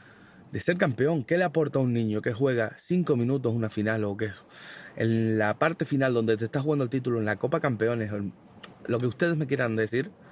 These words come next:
qué le aporta a un niño que juega cinco minutos, que entrena, que se esfuerza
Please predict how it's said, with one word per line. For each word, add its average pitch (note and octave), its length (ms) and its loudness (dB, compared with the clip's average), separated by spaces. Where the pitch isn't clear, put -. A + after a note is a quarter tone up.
qué F3 120 4
le F3 100 4
aporta D3+ 300 0
a D3+ 40 4
un C#3+ 60 2
niño D#3 260 2
que C3+ 80 2
juega C3+ 180 0
cinco C#3 280 -2
minutos, G#2 460 -4
que - 100 0
entrena, C3+ 500 0
que - 100 -8
se A#2 120 -6
esfuerza B2+ 460 -2